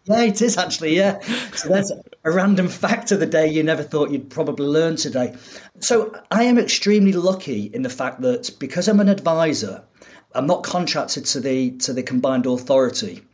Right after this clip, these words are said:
Andy gives me the freedom to say exactly what I want, because if I had to sit on my hands and not say what I actually thought, I wouldn't be a very good advisor, would I? And,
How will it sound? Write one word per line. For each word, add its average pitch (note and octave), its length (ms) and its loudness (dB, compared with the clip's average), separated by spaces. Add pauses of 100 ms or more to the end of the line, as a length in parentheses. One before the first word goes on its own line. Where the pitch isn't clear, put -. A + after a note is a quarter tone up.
(960)
Andy F#3+ 240 4
gives F#3+ 220 2
me F3 60 0
the D#3 120 -4
freedom D#3 440 2
to C3 140 -4
say C3+ 600 2
exactly C3 420 -4
what C3 200 2
I C3 40 0
want, D#3 300 2
because B2+ 260 -4
if D#3 160 -2
I D#3 40 0
had F#3 180 -2
to E3+ 120 -2
sit - 300 0
on D3+ 100 -4
my C#3 120 -2
hands A#2 580 -2 (480)
and C3+ 160 -2
not G3 180 2
say B2 220 2
what A#2 180 0
I A#2 100 -4
actually - 240 -8
thought, G2+ 540 -6
I D3 40 0
wouldn't D#3+ 200 0
be C3+ 100 -2
a B2+ 40 0
very B2+ 200 2
good B2 180 -6
advisor, B2 460 2
would D3 180 2
I? G#2+ 300 -2
And, C3+ 340 -2